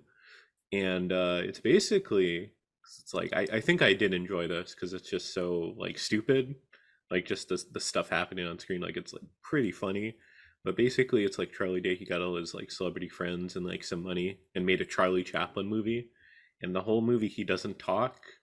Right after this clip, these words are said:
He just does, like, a Charlie Chaplin thing, and he's, he only says, like, one word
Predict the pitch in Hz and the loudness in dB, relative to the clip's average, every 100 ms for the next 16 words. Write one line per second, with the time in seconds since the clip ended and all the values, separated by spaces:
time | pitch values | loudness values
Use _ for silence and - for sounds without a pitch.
0 | _ _ _ - 92 95 98 98 101 90 | _ _ _ -10 -6 -2 2 2 2 -2
1 | 92 104 90 87 - 92 - 92 95 98 | 0 2 4 2 0 -2 0 -6 -4 -4
2 | 98 87 87 - - 123 131 139 175 127 | -2 -6 -8 -10 -4 2 4 4 4 4
3 | 101 82 87 95 92 95 120 | 2 0 0 2 2 2 0